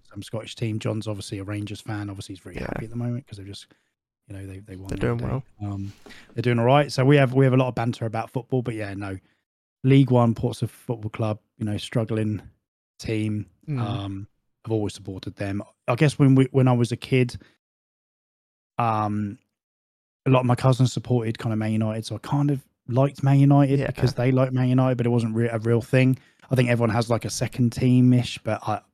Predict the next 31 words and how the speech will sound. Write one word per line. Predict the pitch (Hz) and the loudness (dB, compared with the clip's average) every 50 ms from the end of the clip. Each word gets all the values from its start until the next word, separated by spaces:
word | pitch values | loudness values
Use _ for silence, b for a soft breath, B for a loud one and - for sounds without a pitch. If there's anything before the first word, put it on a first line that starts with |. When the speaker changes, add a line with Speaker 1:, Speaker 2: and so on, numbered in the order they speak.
| _ - | _ -10
Speaker 1:
you | 104 | -10
know, | 95 92 87 _ _ _ _ _ _ _ _ _ _ - | -10 -10 -12 _ _ _ _ _ _ _ _ _ _ -10
right | 110 104 | -8 -6
now | 101 98 95 | -6 -4 -4
I'm, | 98 98 | -4 -4
I'm, | 95 95 92 98 95 - _ - | -4 -4 -6 -8 -12 -14 _ -10
I'm, | 107 98 98 - | -10 -10 -8 -10
I'm | 110 98 | -10 -10
blue | 92 - 98 95 92 | -10 -10 -10 -10 -10
blood | 90 101 95 95 | -10 -10 -10 -10
and | - 95 | -10 -12
I'm | 92 92 87 | -12 -12 -14
through | - - 107 95 | -12 -12 -10 -10
and | 92 90 | -10 -12
through | - 95 92 | -14 -14 -14
Portsmouth. | - - 98 - - - 104 - _ _ - | -14 -18 -20 -18 -16 -18 -18 -18 _ _ -16
I'll | 95 | -12
be | - 139 | -8 -8
Speaker 2:
Well, | 135 | -8
Speaker 1:
honest. | - - - | -8 -8 -8
Speaker 2:
you | - 139 147 | -6 -4 -2
really | 147 165 170 156 147 135 | -2 0 0 0 -2 0
dodged | - 143 135 131 - - | 2 2 0 0 0 -4
a | - 120 | -4 -2
bullet | 123 127 123 123 120 | 0 0 0 0 -2
with | 120 117 - | -2 -4 -4
Man | 123 120 | -4 -4
United, | 117 117 117 113 113 117 117 - | -4 -4 -4 -4 -6 -6 -8 -6
to | - | -4
be | - | -4
honest. | 120 120 123 131 - - - - | -2 -2 -2 -4 -6 -10 -16 -18